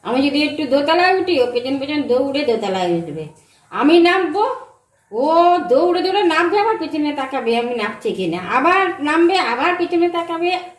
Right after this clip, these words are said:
আবার দেখবে আমি নামছি কিনা। তো ওখানে বাইরে থেকে, ওরা বাইরে ঘোরে তো, কত রকম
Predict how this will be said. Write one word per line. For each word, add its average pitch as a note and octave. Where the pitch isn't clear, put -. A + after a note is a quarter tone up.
আবার C4+
দেখবে G#3
আমি G#3
নামছি F#3+
কিনা। D#3
তো C4+
ওখানে G3
বাইরে G#3+
থেকে, C#4
ওরা C4
বাইরে B3+
ঘোরে C4+
তো, F#4+
কত C#4+
রকম D#4